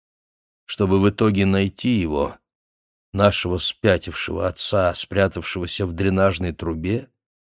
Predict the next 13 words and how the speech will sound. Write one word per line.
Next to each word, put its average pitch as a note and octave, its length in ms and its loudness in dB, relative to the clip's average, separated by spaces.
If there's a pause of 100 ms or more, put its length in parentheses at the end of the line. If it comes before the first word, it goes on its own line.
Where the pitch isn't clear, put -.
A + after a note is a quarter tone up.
(260)
в - 60 -20
тех A2+ 240 0
самых G#2+ 600 2
диких F2+ 500 -6
песках». - 720 -10 (1200)
Вскоре E3 400 6
после D#3 360 2
этих C3+ 200 -2
событий C#3 540 4
Хасам C3 460 4
женился A2+ 580 2
на G#2+ 180 2
Малак. F2 580 2